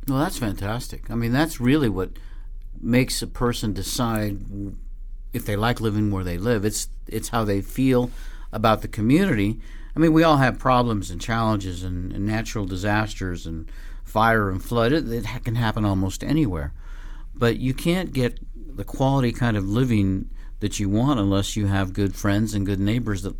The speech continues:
are part of your community. You have d-, uh, discovered that. Is it in your business community? Is it with the city itself, the way the city does it? Or is it, is that just the way the whole city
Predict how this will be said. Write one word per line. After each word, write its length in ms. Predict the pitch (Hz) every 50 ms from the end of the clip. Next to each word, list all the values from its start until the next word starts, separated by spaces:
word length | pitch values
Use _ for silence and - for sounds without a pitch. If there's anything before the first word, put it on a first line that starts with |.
| -
are 100 | 90 90
part 320 | - - - 127 156 220 208
of 100 | 127 95
your 140 | 90 85
community. 640 | 85 - - 101 104 107 131 170 170 120 82 - - - - - - - - - - - - - - - - - - - -
You 340 | 73 82 92 107 123 151 165
have 260 | 156 120 104 95 95
d-, 160 | 110 107 - -
uh, 220 | 90 90 90 87 - - - - - -
discovered 420 | 92 104 - - 135 131 123 120 113
that. 280 | 113 110 107 - - - - - - - - - - -
Is 120 | 117 98
it 100 | 107 104
in 120 | 101 104 98
your 100 | 95 92
business 380 | 87 98 123 139 139 143 135 139
community? 720 | - 135 127 123 127 131 131 131 131 135 135 139 135 -
Is 200 | - 92 90 92
it 120 | 101 95 85
with 200 | 92 92 87 -
the 80 | 76
city 400 | - - - 127 131 127 127 123
itself, 440 | 113 - - - 120 120 117 120 -
the 60 | 104
way 100 | 101 98 90
the 80 | 82
city 280 | 85 - - 123 127 123
does 240 | 110 110 113 113 131
it? 100 | 143 131
Or 180 | 107 87 85 - - - - - - - -
is 180 | - 92 98
it, 200 | 110 117 117 - - - - -
is 140 | 95 95
that 120 | 107 110 113
just 180 | 110 - - -
the 60 | 104
way 120 | 104 104
the 80 | 101 95
whole 140 | 101 101 101
city 320 | - - 110 104 101 101